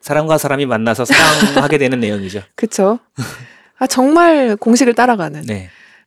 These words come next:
Speaker 2: 약혼자와 헤어진 여자 주인공이 친구들과 세비야를 놀러 가죠.
Speaker 1: 그쵸.
Speaker 2: 거기에서 남자 주인공이랑 만나요.
Speaker 1: 하지만 첫인상이 좋진 않죠.
Speaker 2: 그쵸.
Speaker 1: <laughs>
Speaker 2: 싸우다가 눈이 맞죠.
Speaker 1: 네.
Speaker 2: 그래서 하루를 이제 같이 보내고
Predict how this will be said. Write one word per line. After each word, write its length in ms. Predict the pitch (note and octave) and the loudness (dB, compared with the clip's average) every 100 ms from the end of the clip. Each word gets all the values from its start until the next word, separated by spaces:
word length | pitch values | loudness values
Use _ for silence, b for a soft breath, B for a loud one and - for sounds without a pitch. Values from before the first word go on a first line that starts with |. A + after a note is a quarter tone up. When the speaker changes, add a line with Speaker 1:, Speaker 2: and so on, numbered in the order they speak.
| - | -2
Speaker 2:
약혼자와 640 | F#3 - A#3+ A#3 A3 A3 | 0 2 2 4 4 4
헤어진 760 | A#3+ D4+ D4 C#4 E4 F4 E4+ D4+ | 4 4 4 2 2 0 -2 -4
여자 220 | G3 G3 G#3 | -2 2 2
주인공이 760 | G3 G3 F#3+ F3+ F#3 C#4 F4+ _ b b b | 2 0 0 -2 -2 -2 -6 _ b b b
친구들과 480 | - D#4+ E4 C#4 A3 | -4 0 2 4 4
세비야를 420 | C#4 D#4 D#4+ A3+ | 2 4 6 4
놀러 240 | F3 E3+ E3+ | 2 -2 -2
가죠. 280 | D#3 D#3 | -4 -4
Speaker 1:
그쵸. 320 | G3 C#4+ F2 - _ _ _ _ - | -6 -6 -10 -14 _ _ _ _ -4
Speaker 2:
거기에서 500 | G#3 G#3+ G#3 B3 B3+ | 0 2 2 2 2
남자 320 | F3+ G3 A3+ | 2 2 2
주인공이랑 520 | G#3+ G3 F#3+ F#3+ F3 | 2 0 0 0 0
만나요. 500 | D#3+ F#3+ G3 D#3 - _ _ | 0 2 2 0 -6 _ _
Speaker 1:
하지만 480 | - C3 C#3+ F3 A#2 | -12 -8 -4 -4 -4
첫인상이 380 | - F#3+ G3 F#3 | -6 -4 0 0
좋진 240 | C3+ - B2 | -2 -2 -4
않죠. 300 | G#2 A#2 G2 | -2 -4 0
Speaker 2:
그쵸. 560 | A#3+ - A3+ E3 F3 - | 0 0 0 0 -2 -10
Speaker 1:
<laughs> 340 | A2+ C#3 G#3+ | -6 -2 -2
Speaker 2:
싸우다가 500 | - C#4 F4 E4 C4+ | 2 4 4 4 2
눈이 240 | G3 A3 A3 | 4 6 6
맞죠. 480 | F#3 - F3 G#3+ A2+ | 4 2 2 2 0
Speaker 1:
네. 300 | G2+ G2 F#2+ B B B B B | -2 -10 -16 B B B B B
Speaker 2:
그래서 440 | A#3 A#3 C4 D4+ | 2 2 4 2
하루를 640 | E4 F4+ F4+ D#4+ C#4+ C#4+ A3+ | 2 2 4 4 4 2 0
이제 140 | F#3+ | -4
같이 260 | - F3+ G#3 | -8 -10 -2
보내고 680 | G3+ A#3 A3+ B3 A#3+ D#3 | 2 4 4 6 4 2